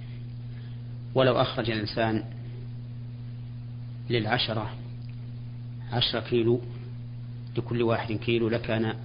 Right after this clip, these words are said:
أدى الواجب وزيادة. والله أعلم.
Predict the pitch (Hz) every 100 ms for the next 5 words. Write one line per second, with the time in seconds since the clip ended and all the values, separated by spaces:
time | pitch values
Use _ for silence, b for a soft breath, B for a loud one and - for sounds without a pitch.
0 | - - - - 123 117 120 117 113 110
1 | 113 - 117 113 113 95 - - - -
2 | - - - - - - - 120 - 120
3 | 120 120 120 120 120 120 120 120 120 120
4 | 120 - - - 120 - - - - -
5 | - - - - 117 113 110 - -